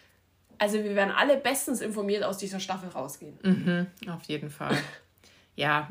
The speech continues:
Speaker 2: also wie gesagt, ich, also je mehr Statements es auch gibt und je mehr Infos, desto verwirrter werde ich.
Speaker 1: Ja.
Speaker 2: Anders kann ich das nicht sagen.
Speaker 1: Ich wünsche beiden, geht euren Weg, ja, aber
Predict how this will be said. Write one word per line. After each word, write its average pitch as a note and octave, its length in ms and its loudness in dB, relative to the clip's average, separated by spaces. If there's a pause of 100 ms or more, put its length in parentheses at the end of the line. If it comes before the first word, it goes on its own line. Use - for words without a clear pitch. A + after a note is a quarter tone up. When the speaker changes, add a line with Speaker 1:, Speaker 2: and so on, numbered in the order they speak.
Speaker 2:
also F#3 340 6
wie F#3+ 120 4
gesagt, F3+ 420 6
ich, F#3 240 -2
also G3 160 6
je G3+ 180 6
mehr G#3 260 6
Statements B3+ 540 2
es G#3 100 0
auch G3 140 4
gibt B3+ 200 0
und G#3+ 120 2
je G3 80 2
mehr F#3+ 220 2
Infos, A3 400 2
desto G#3 260 0
verwirrter F#3+ 540 2
werde D3+ 240 0
ich. G3+ 140 0
Speaker 1:
Ja. G3 60 2
Speaker 2:
Anders F3 240 2
kann F3+ 120 -2
ich E3+ 100 -6
das D#3+ 140 -6
nicht D#3 160 -8
sagen. C#3+ 320 -8 (640)
Speaker 1:
Ich C4 180 8
wünsche D#4+ 280 6 (260)
beiden, C#4 560 4 (500)
geht A3 340 2
euren B3 360 2
Weg, C#4 260 -2 (420)
ja, A3 300 0 (680)
aber G#3+ 420 2